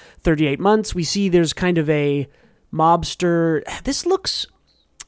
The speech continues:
is this period piece? This looks like maybe it's, like, nineteen fifties, sixties. Like, I don't think we see any cell phones or much technology.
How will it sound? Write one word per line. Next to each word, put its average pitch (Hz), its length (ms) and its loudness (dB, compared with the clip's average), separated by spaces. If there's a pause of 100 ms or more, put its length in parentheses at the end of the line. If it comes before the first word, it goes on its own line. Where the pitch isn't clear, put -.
is 175 120 -2
this 302 180 0
period 285 400 -2
piece? 302 260 -2
This - 200 -4
looks 311 220 -6
like 185 160 0
maybe 160 200 4
it's, 156 120 -2
like, 143 140 -2
nineteen 147 300 0
fifties, 151 340 -4
sixties. 202 480 -4
Like, 147 140 -2
I 143 60 -6
don't 226 160 0
think 311 160 -2
we 220 80 -2
see 226 140 -4
any 202 160 -2
cell 196 240 2
phones 202 480 0
or 151 80 0
much 151 260 0
technology. 202 800 -2